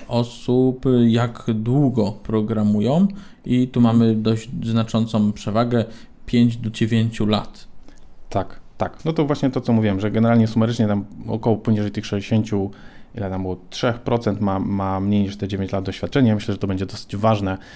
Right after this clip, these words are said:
Speaker 2: analizując, y, właśnie te wyniki. I teraz zwróćmy uwagę, że, e, poprzez rolę, jaką ludzie określili, to najczęstsza odpowiedź to jest deweloper full stack.
Speaker 1: Mhm.
Speaker 2: I tutaj chciałbym na to zwrócić uwagę i na chwilkę tylko przeskoczyć na, em, na tą całą sekcję, e,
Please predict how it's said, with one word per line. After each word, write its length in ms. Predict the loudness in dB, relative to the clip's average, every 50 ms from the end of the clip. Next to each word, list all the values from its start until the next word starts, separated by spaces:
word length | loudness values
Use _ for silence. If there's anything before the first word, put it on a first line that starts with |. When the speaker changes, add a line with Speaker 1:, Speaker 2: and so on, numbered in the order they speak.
| -18 -18 -18 -10
Speaker 2:
analizując, 840 | -4 -2 0 2 2 2 2 2 4 4 4 4 2 0 -2 -2 -2
y, 220 | -2 0 0 -2 -2
właśnie 260 | -4 -4 -4 -4 -4
te 100 | -4 -2
wyniki. 400 | -2 -2 -4 -4 -4 -4 -4 -4 -4
I 60 | -4 -2
teraz 200 | 0 0 0 0
zwróćmy 320 | -2 -4 -2 -2 0 0
uwagę, 360 | 2 2 2 2 2 2 2
że, 340 | 2 2 2 2 2 0 0
e, 140 | -2 -2 -4
poprzez 460 | -2 -4 -6 -4 -2 -4 -4 -2 -2
rolę, 500 | 0 0 2 2 4 4 4 2 2 0 -2
jaką 420 | -4 -4 -4 -2 -2 -2 -2 -2 -2
ludzie 280 | -2 -2 -2 -2 -2 -2
określili, 460 | -2 -4 -6 -4 -2 -2 -2 -2 -2 -6 -10 -18 -20 -10 -4
to 100 | 0 2
najczęstsza 520 | 2 4 4 2 2 2 0 0 2 0 -2
odpowiedź 340 | 0 0 2 2 2 2
to 80 | 2 0
jest 120 | -2 0
deweloper 580 | 0 0 0 2 2 2 2 2 0 0 0 -2 -4 -10 -16 -20 -20 -12
full 180 | -4 0 0 0
stack. 300 | 0 -4 -8 -10 -10 -12 -14 -16 -16 -18 -18 -8 -6
Speaker 1:
Mhm. 240 | -4 -2 -2 -2 -2 -4 -8 -8 -6 -4
Speaker 2:
I 120 | -4 -4 -6 -8 -2
tutaj 460 | 0 0 0 2 2 2 2 2 0 -2 -8 -16
chciałbym 480 | -8 -2 -2 0 2 4 6 6 6 6 4 4
na 120 | 2 2
to 100 | 2 0
zwrócić 320 | 0 0 0 -2 0 0
uwagę 280 | 2 2 4 4 4 2
i 100 | 4 4
na 120 | 4 4
chwilkę 440 | 2 0 -2 -2 0 0 2 0 0
tylko 260 | 2 0 0 0 0
przeskoczyć 600 | -2 -2 -4 -4 -2 -2 -2 0 0 0 0 2
na, 440 | 2 2 2 2 2 2 2 0 0 0
em, 500 | -2 0 0 0 0 0 0 0 0 0
na 100 | 0 0
tą 160 | 0 -2 -2
całą 580 | 0 2 2 4 4 4 2 2 0 0 -2
sekcję, 480 | -2 -4 -4 -4 -4 -6 -4 -2 0 0
e, 880 | 0 0 0 -2 -2 -4 -4 -4 -2 -2 -2 -2 -2 -2 -4 -4 -4 -6